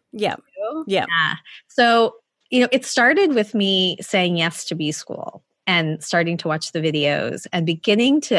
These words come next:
Speaker 2: expand my vision of, oh, you know, th-, it could look lots of different ways and it could be much bigger than maybe what I, I think initially I thought, like, "I'll just have a coaching practice."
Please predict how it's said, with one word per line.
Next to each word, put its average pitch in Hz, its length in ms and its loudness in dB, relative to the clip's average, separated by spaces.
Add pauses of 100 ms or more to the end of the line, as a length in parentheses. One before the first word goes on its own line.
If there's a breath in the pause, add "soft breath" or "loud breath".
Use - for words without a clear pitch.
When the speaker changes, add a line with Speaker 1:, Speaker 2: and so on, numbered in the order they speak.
Speaker 2:
expand 190 760 -2
my 160 200 0
vision 151 600 -2
of, 151 580 -4 (420)
oh, 294 360 2
you 196 160 -2
know, 180 200 -2
th-, - 200 -12
it 214 180 -4
could 220 160 -2
look 320 180 0
lots 247 240 0
of 220 100 0
different 208 260 -4
ways 190 500 0
and 180 280 -4
it 185 80 -10
could 185 140 -4
be 196 140 -2
much 190 280 -4
bigger 190 320 0
than 170 180 -2
maybe 160 260 -2
what 160 260 -4
I, 185 200 0
I 208 140 2
think 226 200 -6
initially 185 360 -2
I 160 40 -4
thought, 160 200 -4
like, 165 220 -6
"I'll 202 100 -2
just 202 200 -10
have 170 120 -4
a 208 60 -6
coaching 277 380 -4
practice." - 580 -10